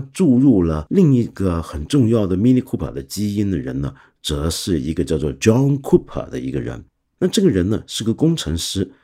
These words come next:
是个赛车车队的经理，喜欢玩赛车。他的介入呢，就使得 Mini Cooper 出现了一个表面上跟我们刚才说的可爱啊、娇小玲珑啊，甚至你说他当年比较便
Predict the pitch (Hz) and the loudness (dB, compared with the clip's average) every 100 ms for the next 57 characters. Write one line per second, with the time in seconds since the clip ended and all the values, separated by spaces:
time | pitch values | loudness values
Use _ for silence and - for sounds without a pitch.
0 | _ - 170 139 131 - 180 107 - - | _ -8 -2 0 0 0 0 0 -2 -6
1 | 143 143 143 - 143 143 147 104 80 117 | 0 0 0 -4 -4 0 0 0 -2 -2
2 | 117 - - - 143 113 127 151 101 - | -2 -4 -6 -2 0 0 0 -2 -2 -4
3 | 107 98 _ _ _ - - 220 208 175 | -6 -6 _ _ _ -12 -2 2 2 2
4 | - 156 113 120 110 76 69 - _ _ | 2 2 2 2 2 2 -2 -6 _ _
5 | - 170 143 - - - 67 65 73 90 | -6 -2 0 -2 -8 -8 -10 -8 -2 -2
6 | 98 120 127 131 - 107 - - - _ | 0 2 4 2 0 -6 -6 -12 -16 _
7 | _ - 139 147 - 151 95 92 90 - | _ -4 0 0 2 0 2 0 -2 -2
8 | 82 78 - - 92 156 101 - 92 - | -2 -2 2 2 2 0 0 -2 -4 -4
9 | - 113 117 101 71 80 104 95 87 95 | 4 6 6 2 -2 -2 -2 -2 -2 -2
10 | 85 - - 71 - 131 123 101 98 101 | -4 -6 -8 -8 -4 -2 -2 -2 -6 -8
11 | _ _ - 151 151 143 82 73 85 113 | _ _ 0 4 4 2 -2 -2 -2 0
12 | 123 98 110 110 107 - - _ - - | 0 0 0 0 -2 -8 -20 _ -10 0
13 | 160 131 135 98 90 123 127 - 135 135 | 2 4 2 2 0 -2 -4 -2 -2 2
14 | 139 127 113 90 120 120 - - 95 | 2 4 2 0 0 -2 -4 -2 0